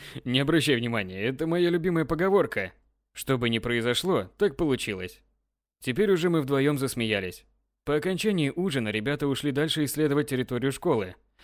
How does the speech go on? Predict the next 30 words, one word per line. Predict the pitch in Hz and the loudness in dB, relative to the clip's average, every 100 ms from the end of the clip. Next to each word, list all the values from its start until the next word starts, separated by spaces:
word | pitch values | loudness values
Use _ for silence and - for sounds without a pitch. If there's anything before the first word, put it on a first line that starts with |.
| - _ | -20 _
Вернувшись | 104 104 123 - 117 | -4 0 -2 -2 -6
в | - | 0
комнату, | 180 143 110 101 90 - | 0 0 -2 -4 -8 -8
усевшись | 139 127 196 139 135 | -6 2 2 2 0
за | 127 | 0
стол, | 117 180 120 98 | 0 0 0 -2
я | 139 185 | -4 -2
включил | 170 147 147 | -2 0 0
компьютер. | 143 123 110 104 104 - _ _ _ _ | 0 -2 -4 -4 -6 -8 _ _ _ _
«Надо | 123 180 185 | 0 2 2
по | 180 | 0
сети | 165 180 165 | -2 -2 -2
полазать, | 117 120 131 101 92 - - | 0 2 2 0 -8 -18 -6
посмотреть, | 180 208 208 175 113 | -2 0 0 0 0
что | - 131 | -2 -2
там | 135 | 0
обо | 131 143 | 0 0
мне | 147 | 0
пишут». | 147 143 - 95 - _ _ _ - | 0 -4 -6 -10 -12 _ _ _ -4
Повернув | 113 117 117 104 | 0 0 0 0
голову, | 160 156 107 101 | 0 0 0 -2
мой | 113 | -2
взгляд | 131 175 196 | 0 0 0
невольно | 190 147 170 160 | 0 2 2 0
зацепился | 139 131 127 139 139 | -2 -4 -2 -2 -2
за | 127 | -4
плакат | 139 139 175 147 | -2 0 0 -2
с | |
изображением | 117 110 117 113 131 135 135 | -4 -2 -2 0 0 0 0
Драгорна. | 151 160 160 110 95 | 0 2 2 0 -4